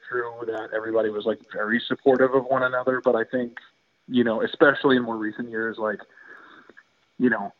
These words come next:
I still hang out with guys that I played shows with ten years, fifteen years ago, you know, it, it's definitely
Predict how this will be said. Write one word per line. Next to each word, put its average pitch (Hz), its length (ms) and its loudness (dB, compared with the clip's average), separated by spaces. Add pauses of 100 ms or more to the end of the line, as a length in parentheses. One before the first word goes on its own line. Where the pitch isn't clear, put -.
(100)
I 120 80 0
still 120 220 2
hang 117 240 4
out 110 180 0
with 104 180 -8
guys 107 380 0
that 104 140 0
I 98 60 -2
played 110 300 -2
shows 107 300 -2
with 107 200 0 (800)
ten 131 200 4
years, 131 240 2 (140)
fifteen 113 320 -8
years 143 220 2
ago, 110 260 -6
you 110 160 -6
know, 110 340 -8
it, 110 140 -6 (100)
it's - 200 -12 (800)
definitely 104 680 -4